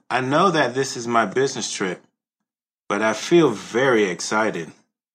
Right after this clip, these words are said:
Have you ever been to the States, Hiro?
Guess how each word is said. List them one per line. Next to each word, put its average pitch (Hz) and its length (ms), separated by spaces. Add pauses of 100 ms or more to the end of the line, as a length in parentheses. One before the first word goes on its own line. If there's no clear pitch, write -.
(580)
Have 127 180
you 165 120
ever 175 240
been 143 260
to 139 140
the 120 160
States, 117 600 (120)
Hiro? 131 540